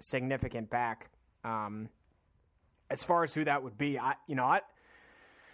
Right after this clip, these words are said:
I, I think they still need a third line center. I, I, I do. I think Riley Sheehan is a, is a good fourth line center. I think for this team, he's not good enough to be the third line center, or at least fill the role that has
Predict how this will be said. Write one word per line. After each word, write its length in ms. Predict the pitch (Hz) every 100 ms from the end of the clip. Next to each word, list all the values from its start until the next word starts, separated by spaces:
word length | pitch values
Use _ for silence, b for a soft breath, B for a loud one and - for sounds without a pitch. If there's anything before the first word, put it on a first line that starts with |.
| B B B B _ b b -
I, 120 | 165 175
I 80 | 190
think 280 | 208 214
they 160 | - 170
still 320 | - 190 185
need 220 | 165 175
a 60 | 156
third 300 | - 151 147
line 260 | 123 123 117
center. 440 | - 131 123 -
I, 140 | - 127 139
I, 280 | 131 135 135
I 100 | 135
do. 380 | 117 131 147 113
I 120 | 127
think 240 | 170 180
Riley 280 | 151 165 160
Sheehan 680 | 143 170 180 165 147 139 143 - _ _
is 260 | 180 147 127
a, 100 | 147 127 -
is 160 | 160 139
a 60 |
good 420 | 135 139 165 175
fourth 400 | 143 - 175 202
line 280 | 170 139 139
center. 320 | 131 139 131
I 120 | 131 135
think 320 | 160 147 -
for 240 | - - 139
this 300 | 151 185 -
team, 520 | 160 170 160 151 143
he's 260 | 143 143
not 400 | 131 147 151 151
good 180 | 139 151
enough 400 | 139 135 135 -
to 120 | - 131
be 200 | 135 135
the 160 | 127
third 320 | 120 143 135
line 240 | 131 123 120
center, 300 | - 143 131
or 180 | 120 135
at 60 |
least 280 | 151 165 -
fill 460 | - - 175 185 190
the 120 | 175
role 580 | 160 170 185 151 135 131
that 160 | 135
has 400 | 135 143 123 -